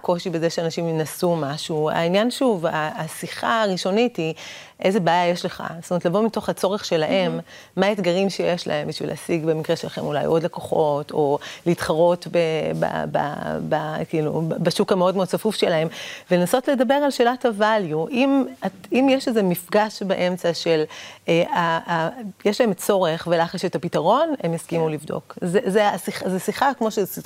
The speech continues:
Speaker 1: שיחה של שותפות,
Speaker 2: מהמם.
Speaker 1: ופחות כמו שיחת מכירה. "אני מוכרת לכם משהו", כי ברור שהוא לא לגמרי בשל, והוא לא לגמרי פונקציוני. זה הרבה יותר עניין של "בואו ביחד נ-, נעבוד לפתור בעיה שיש לכם".
Speaker 2: אני, אני מסכימה איתך, אני גם הרגשתי את זה עם, אה, שיחות עם לקוחות,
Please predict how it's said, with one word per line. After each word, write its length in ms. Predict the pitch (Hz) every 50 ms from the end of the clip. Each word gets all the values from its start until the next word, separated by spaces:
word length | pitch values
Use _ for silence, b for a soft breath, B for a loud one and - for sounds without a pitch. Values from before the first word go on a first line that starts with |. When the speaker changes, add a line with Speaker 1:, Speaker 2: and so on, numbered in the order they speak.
| 190 -
Speaker 1:
שיחה 260 | 147 - - - 180 190
של 80 | 202
שותפות, 600 | 190 - 160 - 165 - - 208 247 339 - - - B B B B B B B
Speaker 2:
מהמם. 120 | 247 220 180
Speaker 1:
ופחות 380 | 170 - 196 - 214 208 208
כמו 260 | - 208 180 180 175 170
שיחת 340 | 160 - 175 160 185 175 -
מכירה. 400 | 170 - - 156 139 156 151 139 151 -
"אני 120 | - 165 160
מוכרת 320 | 170 165 - 165 170 165
לכם 200 | 170 - 170 160
משהו", 280 | 151 143 147 - 185 180
כי 100 | - 247
ברור 260 | 240 277 302 311 294
שהוא 180 | - 262 226 214
לא 120 | 208 208
לגמרי 280 | 208 190 190 185 185 180
בשל, 280 | 170 170 - - - 165 170 170 170 165 170 170 165 151
והוא 180 | 151 156 165
לא 120 | 170 180 185
לגמרי 340 | 190 175 180 175 170 170
פונקציוני. 580 | 170 - - 165 160 - - 180 175 165 160 165 160 B B B B B B -
זה 140 | 160 185
הרבה 180 | 175 175 175 190
יותר 200 | 202 208 - 196
עניין 240 | 180 170 170 165 170
של 160 | 170 - 165
"בואו 180 | 165 160 190 196
ביחד 360 | 170 175 160 160 - - 151
נ-, 280 | 160 160 156 - 165 170
נעבוד 320 | 160 156 151 165 175 156
לפתור 280 | 170 - - 170 160 160
בעיה 220 | 156 151 147 147
שיש 320 | - - - 147 151 - 160
לכם". 180 | - - - - 170 165 _ _ _ _ _ _ _ _ _ _ _ _ _ _ _ B B B B B B B B _ -
Speaker 2:
אני, 500 | 233 226 220 214 208 202 202 196 190 - -
אני 160 | - 208 208
מסכימה 380 | 208 - - - 208 208 208
איתך, 260 | 214 220 - 208 202 -
אני 120 | 214 202 202
גם 160 | 202 208 214
הרגשתי 460 | 220 214 208 208 208 208 - - 208
את 80 | 202 202
זה 160 | 196 196 196
עם, 120 | 190 190
אה, 80 | 190 190
שיחות 300 | 190 - - - 208 202
עם 100 | 208 202
לקוחות, 460 | 190 196 - 196 - - 254 285 330